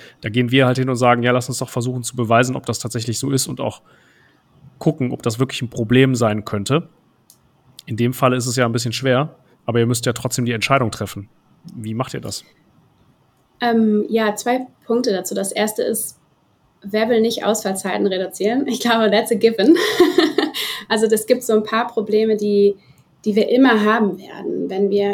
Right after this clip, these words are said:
Speaker 2: im Manufacturing unterwegs sind, werden wir immer versuchen wollen, hundert Prozent Laufzeit, alles ist in Ordnung, keine Error, hohe Qualität und so. Das wird, das wird immer so bleiben. Und wir werden nur neue Wege finden, diese Probleme zu lösen. Und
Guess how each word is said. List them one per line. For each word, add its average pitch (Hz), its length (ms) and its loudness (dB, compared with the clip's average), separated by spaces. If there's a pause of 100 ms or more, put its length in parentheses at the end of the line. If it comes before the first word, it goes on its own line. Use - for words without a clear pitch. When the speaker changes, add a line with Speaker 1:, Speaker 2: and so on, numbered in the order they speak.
(280)
Speaker 2:
im 202 160 2
Manufacturing 214 600 2
unterwegs 202 440 0
sind, 202 160 2
werden 196 200 2
wir - 140 -2
immer 247 380 0
versuchen 226 500 -4
wollen, 220 400 0
hundert 233 300 -2
Prozent 214 480 -2
Laufzeit, 214 520 0
alles 214 260 -2
ist - 120 -8
in 208 80 0
Ordnung, 208 340 0
keine 220 300 0
Error, 208 360 0 (300)
hohe 233 160 2
Qualität 208 520 -4
und 208 80 0
so. 214 80 -2
Das 208 180 -2
wird, 202 240 0
das 208 140 -6
wird 214 160 -4
immer 226 320 2
so 208 100 -2
bleiben. 196 560 -6
Und 190 260 -4 (380)
wir 208 140 -2
werden 220 240 0
nur 214 80 4
neue 208 340 4
Wege 202 220 6
finden, 190 480 0
diese 185 180 -2
Probleme 190 480 -2
zu 185 180 -8
lösen. 180 380 -6
Und 180 280 -8